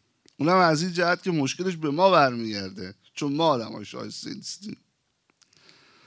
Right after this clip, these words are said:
ولی سید الشهدا هرگز از این نظام هیچ اعتراضی نداره. حالا سید الشهدا که جای خودش، سلمان فارسی، چون اونا خودشو شایسته کردن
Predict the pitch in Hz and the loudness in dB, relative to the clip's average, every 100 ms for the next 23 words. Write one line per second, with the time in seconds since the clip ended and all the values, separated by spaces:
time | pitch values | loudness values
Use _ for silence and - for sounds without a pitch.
0 | _ _ 104 131 131 139 127 123 127 120 | _ _ 2 4 6 4 2 -2 -2 -2
1 | 120 135 123 117 135 127 120 127 120 110 | 2 4 4 2 -2 -2 -2 -2 -4 -4
2 | 127 143 143 - 131 127 123 139 139 117 | -4 -4 -6 -6 -4 -2 4 6 6 2
3 | 101 87 90 - - 143 208 - - - | -8 -10 -12 -12 -4 -2 -2 -2 -2 -2
4 | 185 - - - - - 160 - 180 233 | -4 -4 -4 -2 -2 -4 -6 -8 -2 -2
5 | 165 - 156 107 87 - - _ - - | -2 -6 -8 -6 -8 -10 -18 _ -20 -20
6 | - - - - - 127 123 120 131 123 | -20 -20 -20 -8 0 4 4 4 2 0
7 | 104 90 65 - - - _ _ _ _ | -4 -12 -14 -12 -12 -14 _ _ _ _
8 | _ _ _ _ _ _ _ _ _ _ | _ _ _ _ _ _ _ _ _ _
9 | _ _ - 156 160 165 165 - 170 - | _ _ -8 -6 -6 -8 -6 -6 -6 -6
10 | 90 101 - 135 - - 147 73 | -8 -4 -4 -4 -8 -12 -12 -16